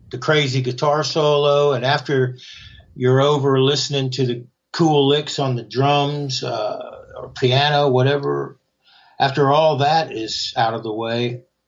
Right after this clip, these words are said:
you can listen to it again and go to another level and go, "Wow, I didn't realize they were, they were saying that," you know?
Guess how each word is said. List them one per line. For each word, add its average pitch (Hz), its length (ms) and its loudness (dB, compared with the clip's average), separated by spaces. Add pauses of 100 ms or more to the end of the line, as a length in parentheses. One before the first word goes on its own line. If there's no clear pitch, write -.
(1200)
you 120 160 -6
can 123 160 0
listen 127 360 0
to 143 200 2
it 123 80 4
again 135 300 0
and 120 140 -2
go 123 160 2
to 127 180 -2
another 113 340 0
level 123 420 0
and 101 120 -12
go, 104 260 -6 (480)
"Wow, 107 480 0
I 113 60 0
didn't 123 340 0
realize 120 520 2
they 120 120 -2
were, 110 140 -4 (300)
they 113 100 -2
were 117 100 -4
saying 113 440 0
that," 120 400 -6 (500)
you 101 120 -10
know? 113 380 -8